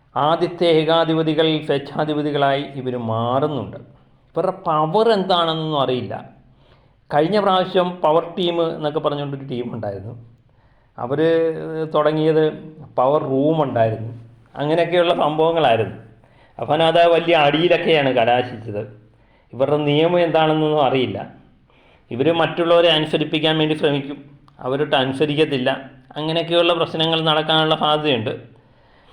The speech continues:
കാരണം ഇവർ നേരത്തെ, ഇവർ പവർ ടീം സ്വേച്ഛാധിപതികൾ എന്ന് കേൾക്കുമ്പം തന്നെ അനീഷും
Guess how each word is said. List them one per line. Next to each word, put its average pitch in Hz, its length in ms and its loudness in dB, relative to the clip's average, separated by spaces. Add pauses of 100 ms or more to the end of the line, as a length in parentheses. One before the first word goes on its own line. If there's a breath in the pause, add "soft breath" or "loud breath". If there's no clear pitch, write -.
(300 soft breath)
കാരണം 160 340 2
ഇവർ 160 300 0
നേരത്തെ, 160 480 2
ഇവർ 156 600 2
പവർ 147 300 0
ടീം 143 120 0
സ്വേച്ഛാധിപതികൾ 156 760 2
എന്ന് 147 140 -4
കേൾക്കുമ്പം 147 520 0
തന്നെ 143 380 -4 (640 soft breath)
അനീഷും 151 720 -2